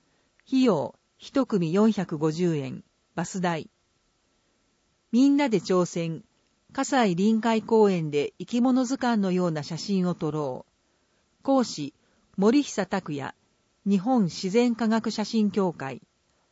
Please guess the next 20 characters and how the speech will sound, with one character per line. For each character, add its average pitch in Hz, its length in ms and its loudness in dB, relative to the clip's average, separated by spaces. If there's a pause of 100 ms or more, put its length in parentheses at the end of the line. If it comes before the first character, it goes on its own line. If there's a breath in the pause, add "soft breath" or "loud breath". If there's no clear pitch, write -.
(600)
五 254 100 0
月 240 280 0
十 190 200 2
七 202 240 2
日 165 300 -4
土 151 120 0
曜、 156 320 -4 (400)
十 247 240 2
時 202 120 -2
か 170 140 -4
ら 156 120 -6
十 180 240 0
二 175 160 0
時。 127 240 -12 (580)
雨 233 80 -2
天 233 240 2
の 175 120 0
場 156 180 -2
合 151 180 -4
は 147 220 -6